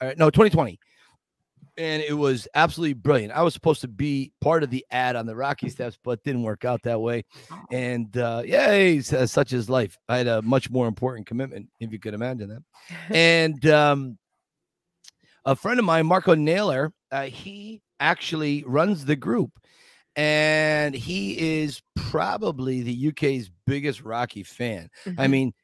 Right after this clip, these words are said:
Speaker 1: he really is incredible. And a friend of him, s-, uh, Sean Wallage,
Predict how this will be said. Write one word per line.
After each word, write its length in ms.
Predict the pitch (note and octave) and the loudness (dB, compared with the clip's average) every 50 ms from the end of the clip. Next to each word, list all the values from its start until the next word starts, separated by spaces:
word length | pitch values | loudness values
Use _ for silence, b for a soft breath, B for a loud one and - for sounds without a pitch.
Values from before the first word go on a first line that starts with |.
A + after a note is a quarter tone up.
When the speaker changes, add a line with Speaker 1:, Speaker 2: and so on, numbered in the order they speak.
| _ | _
Speaker 1:
he 180 | - D#3+ E3 D#3 | 0 0 2 2
really 380 | D3+ E3 F3 E3 D3+ C#3+ C3+ C3 | 2 2 2 2 2 2 2 0
is 100 | A2+ G#2 | 0 -2
incredible. 540 | A2+ G#2 - B2+ A#2 A2+ G#2 G2 F#2 F#2 - - | -6 -8 -6 -6 -6 -6 -6 -10 -12 -14 -10 -8
And 120 | C3 C3+ | -6 -4
a 60 | C3+ A2+ | -4 -4
friend 220 | - G3+ G#3 A3 | -2 -2 0 2
of 60 | F3 | 2
him, 140 | C#3 C3 C3 | 0 0 -4
s-, 220 | A#2 - - - - C#3+ | -6 -10 -14 -6 0 0
uh, 100 | C3+ B2 | 0 0
Sean 320 | - - D#3+ E3+ D#3 C3+ | 2 0 0 0 2 4
Wallage, 520 | B2 C3 C#3+ D#3 D#3+ C3 G#2 G2 F#2+ - | 6 6 6 6 4 0 -4 -6 -10 -14